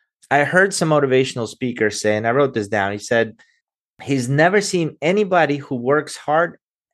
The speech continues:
at the bottom." I, I thought about that. He's like, "I've never seen anybody who works hard at the bottom." So lesson one, don't, don't listen to anything without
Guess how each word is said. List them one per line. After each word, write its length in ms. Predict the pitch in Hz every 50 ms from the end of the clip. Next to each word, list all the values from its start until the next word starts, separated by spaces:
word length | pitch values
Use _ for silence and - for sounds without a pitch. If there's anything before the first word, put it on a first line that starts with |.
| _ -
at 220 | 120 135 131 131
the 60 | - 123
bottom." 460 | 113 113 104 104 101 98 101 - _ _ _ _ _ _ _ _ _ _ _ _ _ _ _ _ -
I, 200 | 131 139 104 139
I 40 | 151
thought 260 | 151 - 202 214 196
about 280 | 147 117 107 95 -
that. 120 | 101 104 98
He's 140 | 107 104 117
like, 160 | 120 113 - -
"I've 160 | 123 117 123
never 200 | 143 165 190 208
seen 300 | 196 - - 147 127 - -
anybody 440 | 160 180 170 151 131 123 107 107
who 160 | 104 107 110 104
works 340 | 104 135 156 175 - -
hard 420 | - 139 131 123 123 120 120 - - _ -
at 220 | 107 117 113 104 -
the 80 | 113
bottom." 500 | 104 104 104 104 101 98 95 95 - - _ _ _ _ _ _ _ _ _ _ _ _ _ _ _ _ _ _ _ _ _ _ _ _ _ _ _ _ _ _ _ -
So 320 | - - 175 175 165 - -
lesson 420 | 160 190 226 220 - 214 175 151
one, 300 | 147 147 151 160 160 - - 147
don't, 280 | 190 214 240 240 240 _ _ _ _ -
don't 400 | 139 196 196 226 254 247 - -
listen 400 | 151 160 170 170 165 - 165 147
to 140 | 131 123 -
anything 440 | - 131 127 127 123 - 113 107 107
without 400 | 110 117 123 127 127 120 120